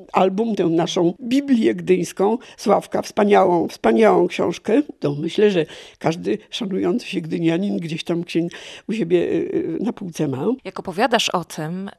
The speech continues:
Speaker 2: jak chociażby tworzyliście kalendarz i wymyślaliście hasła, to pokazuje, że byliście taką grupą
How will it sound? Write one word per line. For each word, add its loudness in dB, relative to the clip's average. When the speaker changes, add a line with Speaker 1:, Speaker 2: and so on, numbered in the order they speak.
Speaker 2:
jak -10
chociażby -2
tworzyliście -4
kalendarz -4
i -8
wymyślaliście -4
hasła, -4
to -14
pokazuje, -6
że -8
byliście -8
taką -6
grupą 0